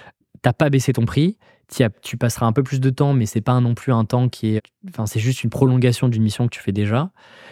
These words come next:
Je trouve que c'est beaucoup plus intéressant et c'est beaucoup plus valorisant d'offrir des bonus, euh, des choses supplémentaires que de diminuer ton prix.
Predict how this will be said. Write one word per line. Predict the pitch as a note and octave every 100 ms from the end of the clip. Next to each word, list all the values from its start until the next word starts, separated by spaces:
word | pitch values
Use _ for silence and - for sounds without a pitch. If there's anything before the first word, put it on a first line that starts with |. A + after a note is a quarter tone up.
| -
Je | G#2+
trouve | A#2+ E3 D#3+
que | C3+
c'est | B2
beaucoup | C3+ C#3+
plus | D3+ C#3+
intéressant | C3 B2+ B2 - C#3 F#3+ - - - _ -
et | C3+ D#3
c'est | D3+ C3+
beaucoup | B2+ C3+
plus | B2+ C3
valorisant | B2+ C3 C3 C3
d'offrir | C3+ A#2 B2+
des | A#2
bonus, | A2 B2 B2+ C3 C3 B2 A#2
euh, | G#2+
des | G#2+
choses | - B2
supplémentaires | - A2+ A2+ A2 A2 B2+ C#3+ - - _ -
que | B2+
de | A#2+
diminuer | A2 A#2 B2+ B2 A#2+
ton | A#2
prix. | A2